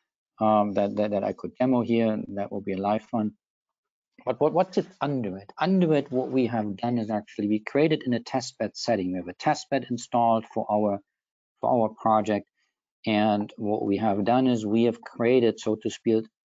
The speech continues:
a minimum viable data space. So we installed, we have one organization, we have another organization, and that one organization is hooking it to its system with customer data,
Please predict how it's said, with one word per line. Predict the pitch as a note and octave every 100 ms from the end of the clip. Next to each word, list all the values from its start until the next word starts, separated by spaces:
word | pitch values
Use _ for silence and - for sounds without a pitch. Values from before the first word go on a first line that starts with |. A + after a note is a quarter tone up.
| -
a | G#2+
minimum | A#2 B2 B2 A#2 A2
viable | G2 G2+ G2+ F#2
data | F2+ F#2 F2
space. | - - E2 F2 -
So |
we | F#2+ F#2+
installed, | G2 F#2 - G#2 G2 F#2+ F#2+ G2
we | F#2+
have | F#2+ G2 F#2+
one | F2 F#2+ G#2+ C3
organization, | C#3 B2+ B2 B2 A2+ A2+ A2+ - G#2+ F#2+
we | F#2
have | F2+
another | F#2 G2 B2
organization, | C3 A#2 A2 A2 G#2 G#2 G#2 - G#2 G2 _ _ _ _ _ -
and | F#2+ F#2+
that | G#2 G#2
one | G2 B2 C#3
organization | B2 A#2+ A#2+ G#2+ A2 G2+ -
is | G2+
hooking | - A2+ G#2+ A2
it | G2+ -
to | G#2
its | G#2 -
system | G#2+ - G#2+
with | G#2 -
customer | - G2+ - G#2
data, | G#2 G2+ G#2